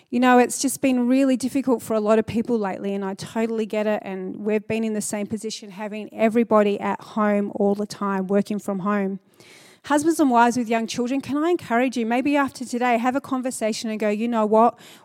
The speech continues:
We need to prioritise our time with God." So help each other to find even a few minutes in the day to have that time on your own, even if it's going out and sitting in the, in the car just for a few minutes so you get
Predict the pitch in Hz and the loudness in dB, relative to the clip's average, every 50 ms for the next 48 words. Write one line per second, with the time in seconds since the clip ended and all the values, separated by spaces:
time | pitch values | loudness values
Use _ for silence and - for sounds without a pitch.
0 | - - 233 220 220 220 220 226 226 233 240 - - 247 226 - - 214 214 214 | -2 -2 0 0 0 0 0 0 0 0 0 -2 -2 -4 -4 -2 0 0 2 4
1 | 208 214 226 233 - - 202 202 202 214 196 196 - - - 208 202 196 190 196 | 6 4 4 4 2 -2 -2 -2 -2 -4 -4 -6 -6 -4 -2 -2 0 0 0 -2
2 | 190 - - 202 202 196 190 190 - - - 214 214 214 214 - - _ _ - | -2 0 2 2 4 4 2 0 -2 0 2 2 2 2 0 -4 -12 _ _ -6
3 | - 254 277 - - 285 277 - - 247 240 220 226 214 226 - - - 233 226 | -2 0 0 2 0 -2 0 0 0 0 2 2 2 0 -2 -4 -4 -2 0 2
4 | 226 233 233 233 226 - - - - _ - 254 262 262 277 254 254 - - - | 2 4 2 2 0 -4 -10 -20 -16 _ -2 0 0 2 2 0 0 -2 0 2
5 | 262 277 285 285 262 247 240 - - - - - - - - 240 247 240 220 196 | 4 6 6 6 4 2 -2 -4 -10 -12 -14 -16 -14 -6 -2 -2 0 0 -2 0
6 | 233 214 220 226 208 202 - 220 - - 233 220 208 226 208 - - - - 220 | 0 0 2 2 0 -2 -4 -6 -6 -4 -4 -2 0 -2 -2 -4 -6 -4 -2 0
7 | 220 220 214 220 214 208 - - 214 208 208 208 196 - - - - - - - | 2 2 2 2 0 0 -2 0 0 0 0 -2 -4 -6 -12 -20 -20 -20 -10 -2
8 | 262 277 285 302 311 294 - 294 - - - - 262 262 262 277 277 254 240 240 | 0 0 2 4 2 2 2 0 -2 -2 2 6 10 10 10 10 8 6 4 4
9 | 240 240 233 - - 220 214 - - - 247 247 247 247 240 233 233 _ - - | 4 2 2 2 0 0 0 0 0 0 2 4 4 4 4 2 -2 _ 0 2
10 | 247 254 240 233 226 - - 240 233 220 202 190 196 - 226 220 214 - - - | 2 4 4 2 -2 -2 0 2 2 4 2 2 0 0 -2 -2 -2 -2 -2 0
11 | 233 226 233 - - 226 220 214 214 214 202 - - - - 220 214 190 208 208 | 0 0 0 0 -4 -2 -2 0 -2 -2 -4 -6 -6 -4 -2 -2 0 0 -2 -4
12 | - - 214 214 208 - | -2 -2 -2 -2 -2 -4